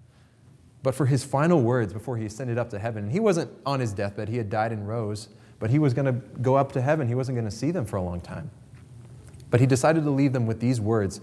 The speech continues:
which was, "Go ye therefore and make disciples of all nations, baptizing them in the name of the Father, Son, and the Spirit." Fa-,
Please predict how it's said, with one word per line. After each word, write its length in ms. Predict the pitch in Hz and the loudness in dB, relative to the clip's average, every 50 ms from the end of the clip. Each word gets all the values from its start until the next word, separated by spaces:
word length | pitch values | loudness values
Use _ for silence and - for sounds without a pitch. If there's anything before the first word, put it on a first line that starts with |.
| - - - - - - - | -16 -20 -20 -20 -20 -8 -6
which 100 | 120 101 | -2 0
was, 140 | 113 104 101 | 2 2 2
"Go 180 | 98 123 127 | 6 6 8
ye 140 | 151 165 175 | 8 8 6
therefore 680 | 160 127 120 127 135 123 - - 104 95 92 90 90 87 - _ _ - _ _ | 4 2 2 0 0 -2 -4 -8 -8 -8 -8 -8 -10 -14 -18 _ _ -20 _ _
and 120 | 113 110 113 | -8 -4 -4
make 140 | 123 120 | -4 -4
disciples 500 | 123 123 - - 123 117 110 117 110 - | -4 -6 -2 -2 -2 -2 -2 -2 -4 -6
of 80 | 104 87 | -6 -6
all 220 | - - 131 147 | -2 -2 0 2
nations, 540 | 147 131 113 98 - - - - - - - - - - - - - - - - - - | 2 0 0 -2 -4 -8 -12 -16 -16 -18 -20 -20 -20 -20 -20 -20 -20 -20 -20 -10 0 4
baptizing 500 | 120 123 127 - 135 127 120 110 117 110 | 6 6 6 4 2 -2 -2 -2 -4 -6
them 160 | 110 107 107 | -6 -8 -8
in 60 | 104 | -10
the 80 | 104 101 | -10 -12
name 180 | 101 98 92 | -12 -12 -12
of 80 | 92 90 | -14 -14
the 80 | 90 | -16
Father, 240 | 87 - 87 90 90 92 | -14 -14 -14 -16 -16 -18
Son, 180 | - - - - | -20 -20 -20 -20
and 100 | 101 92 | -20 -20
the 80 | - _ | -20 _
Spirit." 260 | _ - - - _ 104 _ _ | _ -20 -20 -20 _ -20 _ _
Fa-, 200 | 131 131 135 | -18 -18 -18